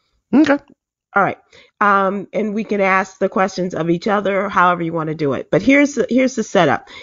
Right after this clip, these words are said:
Speaker 2: If you're confined for two weeks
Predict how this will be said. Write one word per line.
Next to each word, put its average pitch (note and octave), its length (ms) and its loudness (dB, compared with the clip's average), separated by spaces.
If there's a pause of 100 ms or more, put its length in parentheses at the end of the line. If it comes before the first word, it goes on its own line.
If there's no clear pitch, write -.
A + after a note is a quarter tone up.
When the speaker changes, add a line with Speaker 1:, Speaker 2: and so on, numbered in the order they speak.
(160)
Speaker 2:
If F#3 180 2
you're C#4 180 2
confined G#3+ 600 2
for E3+ 140 -4
two - 260 0
weeks - 600 0